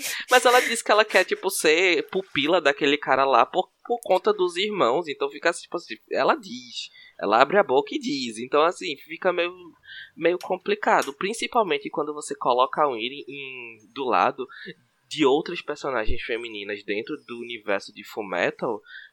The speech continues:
E aí você percebe o quão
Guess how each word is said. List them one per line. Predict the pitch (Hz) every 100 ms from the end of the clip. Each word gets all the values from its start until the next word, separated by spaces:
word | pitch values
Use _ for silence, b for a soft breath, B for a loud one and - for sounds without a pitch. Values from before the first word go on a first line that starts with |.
| -
E | 135
aí | 147
você | 156 165 180
percebe | - 170 - 156 143 143 165 b b b _ _
o | - -
quão | - 160 147 185 208 170 143